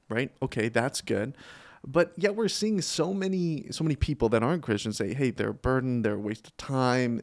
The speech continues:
they really don't provide as much meaning and, and, and life satisfaction as we think that is, is, we, they should compared to what we're pouring into them." And some Christians, we can say, "Okay, I kinda see the same thing. Maybe I, I'm not super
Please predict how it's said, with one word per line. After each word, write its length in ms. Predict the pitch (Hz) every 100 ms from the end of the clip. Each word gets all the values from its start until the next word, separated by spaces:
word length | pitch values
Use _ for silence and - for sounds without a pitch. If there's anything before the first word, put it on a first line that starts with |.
| -
they 220 | 127 127
really 260 | 117 127 127
don't 200 | 117 95
provide 280 | 120 113
as 140 | 117 117
much 200 | 104 -
meaning 380 | 120 123 123 110
and, 140 | 104 - -
and, 240 | 107 110 -
and 320 | 120 110 101 - - _
life 220 | - 127 131
satisfaction 720 | 127 110 - 127 139 - 113
as 260 | 107 - - _ _ - -
we 120 | 123
think 440 | 110 - 135 117 -
that 200 | 113 - - - - -
is, 380 | 107 87 - -
is, 180 | 113 104
we, 120 | 120 113 -
they 120 | 113
should 640 | - - 180 87 143 147 -
compared 420 | 131 123 123 98
to 80 | 101
what 300 | 104 107 -
we're 100 | 110
pouring 340 | - 107 104
into 200 | 147 143
them." 180 | 98 113 - - - - -
And 100 | 180
some 140 | 226
Christians, 340 | 214 240 247 170
we 60 |
can 100 | 170
say, 240 | 160 160 160
"Okay, 320 | 175 214 156
I 140 | 175
kinda 240 | - - 233
see 180 | -
the 100 | 208
same 320 | 185 - 185 151
thing. 540 | - 240 64 - - -
Maybe 380 | 180 202 214
I, 160 | 185 180
I'm 180 | 165 190
not 320 | 202 190 156
super 560 | - - 196 170 156 151